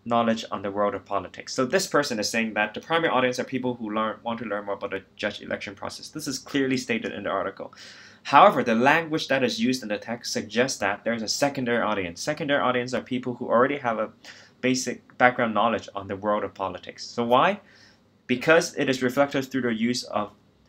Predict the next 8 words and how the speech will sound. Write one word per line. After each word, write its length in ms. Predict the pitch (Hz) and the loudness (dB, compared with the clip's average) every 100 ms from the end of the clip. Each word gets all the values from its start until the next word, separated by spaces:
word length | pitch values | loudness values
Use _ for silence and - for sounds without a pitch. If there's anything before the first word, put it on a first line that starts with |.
| - | -2
words 220 | 117 120 | 0 0
from 160 | 117 104 | -2 -6
a 60 | |
specific 500 | - 110 - 117 120 | -4 -4 -4 -4 -4
lexical 540 | 107 113 - 110 107 98 | -4 -4 -4 -8 -8 -8
field. 360 | - 101 82 - - - | -6 -6 -6 -12 -20 -10
So 140 | - | -4
the 140 | 123 | -4